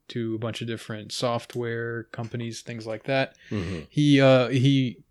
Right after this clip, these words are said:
Speaker 1: helped design the Xerox operating system, which I feel like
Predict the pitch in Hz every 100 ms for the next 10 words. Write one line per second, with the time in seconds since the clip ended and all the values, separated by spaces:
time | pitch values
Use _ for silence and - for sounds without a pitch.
0 | - 143 - 123 123 123 127 120 117 107
1 | 117 131 117 113 - 113 123 139 139 139
2 | 139 - 139 - 160 147 120 113 104 -
3 | 120 113 113 104